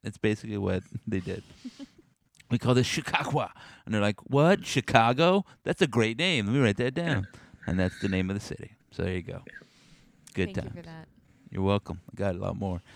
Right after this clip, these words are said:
Speaker 1: Um, so, I mean, you know, what, what are your impressions of the, the city?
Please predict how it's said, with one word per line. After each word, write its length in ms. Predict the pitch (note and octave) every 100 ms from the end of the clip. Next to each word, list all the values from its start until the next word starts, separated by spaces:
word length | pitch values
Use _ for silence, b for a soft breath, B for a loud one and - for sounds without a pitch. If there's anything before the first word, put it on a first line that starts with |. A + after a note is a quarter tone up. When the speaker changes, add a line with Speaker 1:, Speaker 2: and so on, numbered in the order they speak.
| B B B -
Speaker 1:
Um, 560 | G#2+ G#2 G2+ F2+ E2 - _ _ _ _ _ _ _ -
so, 200 | - F#3 B2
I 80 | F3
mean, 220 | E3+ D3
you 100 | D3+
know, 120 | A#2+
what, 280 | F#2 B2+ B2
what 100 | D#3
are 40 | E3
your 80 |
impressions 460 | D3 D#3+ B2+ B2+ A2
of 260 | A2+ G2 F#2+
the, 320 | G2 F#2 F2
the 120 | F#2
city? 420 | E2+ - F#2+ C2+